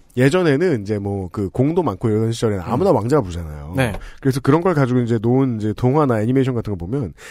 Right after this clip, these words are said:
Speaker 1: 잘생긴, 그러니까 새끈하고 잘생긴 친구들 다 왕자예요.
Speaker 3: 음.
Speaker 1: 근데 지금은 다 왕세손이죠.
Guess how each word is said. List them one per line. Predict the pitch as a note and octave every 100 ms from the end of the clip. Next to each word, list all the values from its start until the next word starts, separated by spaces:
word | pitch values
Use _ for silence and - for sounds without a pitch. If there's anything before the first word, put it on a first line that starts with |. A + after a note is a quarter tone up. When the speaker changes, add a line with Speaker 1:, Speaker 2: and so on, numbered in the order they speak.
| - -
Speaker 1:
잘생긴, | - C3 E3+ F#3+ F3 F3+ E3+ -
그러니까 | B2+ G#2+
새끈하고 | G2 A#3+ - C4+ B3 G3+
잘생긴 | D3+ D#3+ F3 E3+
친구들 | D#3+ E3+ D#3 D3+
다 | C#3+
왕자예요. | A#2+ F#2 B2+ F3 D3+ F#2+ E2+ F2 F#2+
Speaker 3:
음. | C3+ E3+ D3+ C4+ - - - -
Speaker 1:
근데 | C#3+
지금은 | - C3+ D#3+
다 | C#3+ G2+
왕세손이죠. | F2 A#2+ D3 C3 C3 - -